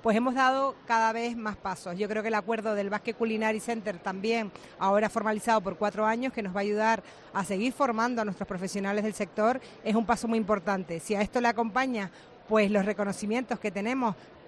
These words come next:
eh, con los Michelin y los Repsol, que además este año tenemos la fortuna y la suerte de poder celebrar la gala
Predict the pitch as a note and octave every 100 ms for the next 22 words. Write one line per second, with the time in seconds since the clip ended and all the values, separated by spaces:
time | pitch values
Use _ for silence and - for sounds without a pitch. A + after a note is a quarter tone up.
0 | G#3 G#3 A3 G3 G3+ G3 F#3+ C4+ C#4 A3+
1 | G#3+ G#3 F#3 G3 F3 - A3+ C#4+ - F#3+
2 | F#3+ G3 G3 F#3+ G#3+ G3+ G#3 G#3+ G3+ G#3
3 | G#3 G3+ - G3+ F#3 F#3+ C4 A#3+ G3+ A3
4 | A3+ G#3+ G3+ - - - G#3 G3 G3+ A3
5 | A#3 B3 G#3+ G#3+ G#3+ G#3 G3 A3 A3+ F#3+